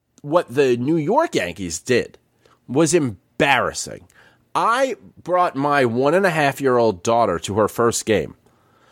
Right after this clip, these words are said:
So I was running a little late. I get to my seats.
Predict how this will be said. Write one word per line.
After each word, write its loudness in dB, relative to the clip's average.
So -2
I 2
was 0
running 0
a 2
little 2
late. 0
I 0
get 0
to -2
my 2
seats. -2